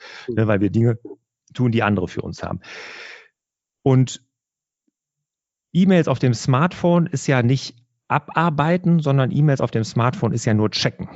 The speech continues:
Speaker 2: ne? E-Mail checken, sagt man ja auch so schön, ne? Und diese E-Mail-Checkerei, die ist natürlich echt eine Seuche, weil die bleibt ja in deinem Hinterkopf hängen,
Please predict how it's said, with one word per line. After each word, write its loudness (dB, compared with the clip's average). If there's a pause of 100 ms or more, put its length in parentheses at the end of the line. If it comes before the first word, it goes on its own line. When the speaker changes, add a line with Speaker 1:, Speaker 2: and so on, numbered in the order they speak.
Speaker 2:
ne? 2 (120)
E-Mail 2
checken, -4 (120)
sagt -8
man -6
ja -4
auch -8
so -10
schön, -8
ne? 0 (380)
Und 0
diese 2
E-Mail-Checkerei, 2
die 0
ist -4
natürlich 0
echt -2
eine 2
Seuche, 0
weil 2
die 0
bleibt 0
ja 2
in 0
deinem 2
Hinterkopf 0
hängen, -2